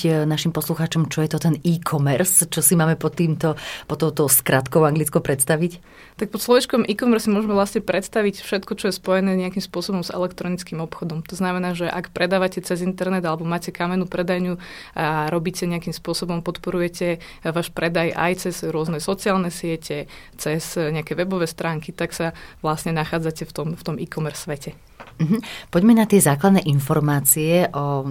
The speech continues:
Speaker 1: tejto konferencii Amsterdam.
Speaker 2: A, takže <laughs> k základným informáciám, čo sa týka Amsterdamu, je to už vlastne štvrtý ročník e-commerce konferencie, ktorú organizuje, e,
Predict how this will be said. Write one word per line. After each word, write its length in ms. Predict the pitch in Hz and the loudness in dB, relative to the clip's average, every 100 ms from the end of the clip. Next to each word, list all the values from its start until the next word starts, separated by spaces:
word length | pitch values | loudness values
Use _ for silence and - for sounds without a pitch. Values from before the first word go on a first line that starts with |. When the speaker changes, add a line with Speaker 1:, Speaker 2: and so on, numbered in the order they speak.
| 127 | -6
Speaker 1:
tejto 240 | 135 139 - | -6 -6 -2
konferencii 640 | 151 139 151 143 151 - | 0 0 0 0 0 -4
Amsterdam. 720 | 143 - 156 139 139 147 185 190 - - - - - - - - - - - - - - - - - | -6 -4 -2 -2 0 2 0 -2 -14 -20 -20 -20 -20 -20 -20 -20 -20 -20 -20 -18 -20 -20 -20 -20 -2
Speaker 2:
A, 320 | 202 202 196 | 4 6 8
takže 240 | 226 220 240 - 240 226 | 8 8 8 8 10 10
<laughs> 420 | - 226 190 - | 8 4 0 0
k 20 | |
základným 480 | 208 220 277 269 220 | 2 4 8 8 8
informáciám, 560 | 240 254 233 220 220 202 | 6 8 8 8 6 4
čo 160 | - | 4
sa 60 | 214 | 2
týka 320 | 208 208 175 170 - - - | 2 4 4 2 -8 -12 2
Amsterdamu, 720 | 214 220 214 202 196 196 185 - - - | 2 4 4 6 8 6 4 -2 -14 2
je 80 | 196 208 | 4 6
to 160 | 277 | 2
už 80 | 220 | 6
vlastne 240 | 220 226 | 4 6
štvrtý 400 | 247 - 226 254 | 0 2 0 4
ročník 320 | 202 208 226 190 | 4 4 2 2
e-commerce 400 | 202 233 214 - | 4 4 4 0
konferencie, 640 | 165 175 233 226 226 220 | -4 0 4 4 4 2
ktorú 320 | 208 190 185 | 2 0 2
organizuje, 720 | 190 196 196 190 190 185 170 | 2 4 2 4 4 6 4
e, 240 | - 175 | 0 0